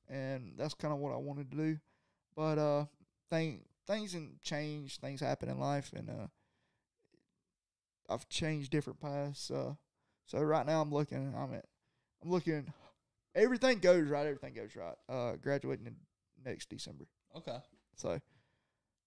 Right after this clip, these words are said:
Speaker 1: I'll get, I'll get one more year of fishing, but I don't know how much fishing I'm gonna actually be able to do.
Speaker 2: It's hard to squeeze that in sometimes.
Speaker 1: It is, especially when you're getting right down to your main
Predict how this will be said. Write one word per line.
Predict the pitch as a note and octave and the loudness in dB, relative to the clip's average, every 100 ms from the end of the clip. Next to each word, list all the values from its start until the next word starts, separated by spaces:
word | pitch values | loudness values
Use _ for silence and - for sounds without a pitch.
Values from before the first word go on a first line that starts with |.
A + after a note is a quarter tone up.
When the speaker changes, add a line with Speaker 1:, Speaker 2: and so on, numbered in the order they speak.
| _ _ _ - | _ _ _ -4
Speaker 1:
I'll | D3+ | 0
get, | D#3 - | 2 2
I'll | - D#3+ | 0 2
get | A3 E3 | 2 2
one | F#3+ | -2
more | E3 D#3 | -2 -2
year | C#3 C#3+ | -2 -2
of | C3+ | -4
fishing, | C3+ C#3 C3 B2+ | -6 -6 -8 -8
but | A#2+ | -4
I | |
don't | B2+ C3+ | -4 -2
know | D3+ | -4
how | C#3+ | -4
much | D3 - | -6 -6
fishing | - D3 C3 | -6 -6 -6
I'm | C3+ | -6
gonna | C3 | -6
actually | A#2+ - | -6 -6
be | B2 | -8
able | B2 | -6
to | A#2 | -4
do. | C3 C3+ C3+ - | -2 -2 -6 -12
Speaker 2:
It's | E3 | -12
hard | D#3+ F#3+ G#3+ | -4 -4 -4
to | C#3 | -8
squeeze | - D3+ D3 C3+ | -12 -8 -8 -6
that | B2+ | -6
in | B2+ B2+ | -6 -10
sometimes. | G#2+ G2 F#2+ G#2 F#2+ F2+ G#2 - | -10 -14 -12 -12 -12 -12 -8 0
Speaker 1:
It | C#4+ G#3+ | 2 6
is, | G#3 D#3+ C#3+ | 6 6 2
especially | D3 - D#3 D3+ C#3+ | -2 0 0 0 -2
when | C#3+ C3+ | -4 -4
you're | B2+ | -2
getting | C#3+ - G#2+ | -4 -4 -4
right | C3+ - | -4 -2
down | C#3 D3 C#3+ | 0 0 0
to | D3+ | -4
your | C#3+ C#3+ C#3 | -2 -2 -2
main | C#3+ D3 D3+ C3+ C3 | 0 0 -2 -4 -8